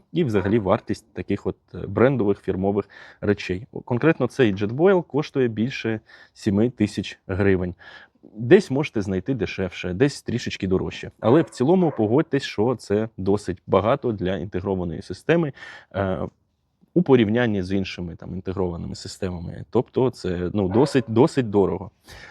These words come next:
Кому вони підійдуть? Вони підійдуть людям, які полюбляють робити собі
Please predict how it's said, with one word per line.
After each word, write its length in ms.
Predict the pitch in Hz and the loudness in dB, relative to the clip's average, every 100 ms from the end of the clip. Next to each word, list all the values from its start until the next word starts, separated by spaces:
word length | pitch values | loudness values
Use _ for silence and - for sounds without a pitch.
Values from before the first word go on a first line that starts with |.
| - - | -20 -14
Кому 260 | - 139 240 | 2 4 6
вони 260 | 151 123 180 | 6 4 4
підійдуть? 600 | 123 104 90 92 71 - | 2 2 0 -2 -6 -8
Вони 260 | 98 165 240 | -2 0 0
підійдуть 520 | 117 117 139 113 101 | -2 -2 -2 -2 0
людям, 360 | 107 110 90 90 | 0 2 0 -4
які 420 | 90 101 - 95 80 _ _ _ _ | -2 -2 0 -2 -2 _ _ _ _
полюбляють 720 | - 113 113 113 98 90 - - | 2 4 4 2 2 -2 -10 -2
робити 400 | 107 101 92 87 | 0 2 0 -2
собі 360 | - 85 - | -12 -12 -12